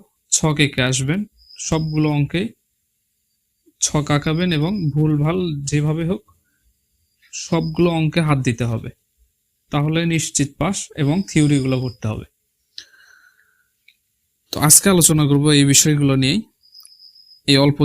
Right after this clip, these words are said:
দিনে প্রিপারেশন কেমন হওয়া উচিত এবং যারা পাস নিয়ে ভাবছেন তাদের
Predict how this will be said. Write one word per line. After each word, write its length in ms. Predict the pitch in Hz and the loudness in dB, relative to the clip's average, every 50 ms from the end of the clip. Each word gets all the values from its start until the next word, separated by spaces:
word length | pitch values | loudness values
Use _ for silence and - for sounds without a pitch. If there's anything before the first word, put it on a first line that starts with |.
| 139 | 2
দিনে 220 | 143 143 143 143 143 139 - - _ _ _ _ - | 4 4 4 4 2 2 -2 -6 _ _ _ _ -10
প্রিপারেশন 540 | - 151 147 - 147 143 143 139 - 151 147 143 - | -8 -6 -2 2 2 2 4 4 2 2 2 2 2
কেমন 240 | 151 143 143 147 147 147 143 | 2 4 4 4 4 4 4
হওয়া 140 | 143 139 139 139 | 2 2 0 -2
উচিত 200 | 135 - 147 139 - 139 | -2 -2 -2 0 0 0
এবং 160 | 139 139 151 190 196 _ _ _ _ _ _ _ _ - | 0 -2 -2 -4 -6 _ _ _ _ _ _ _ _ -10
যারা 260 | 147 - 139 131 135 131 - - | -4 0 0 0 0 0 -2 0
পাস 180 | - 143 147 147 - - 151 | 2 2 4 4 2 2 2
নিয়ে 160 | 143 139 135 135 | 2 2 2 2
ভাবছেন 360 | 139 131 - - - - 139 196 - _ _ _ _ _ _ _ _ _ _ - _ _ _ _ - - _ - _ _ - _ _ _ _ _ _ _ _ _ _ _ _ _ _ | 0 -2 0 0 0 0 0 -2 -4 _ _ _ _ _ _ _ _ _ _ -20 _ _ _ _ -20 -20 _ -20 _ _ -20 _ _ _ _ _ _ _ _ _ _ _ _ _ _
তাদের 400 | - 139 139 139 147 147 151 151 | 0 2 2 4 4 4 4 4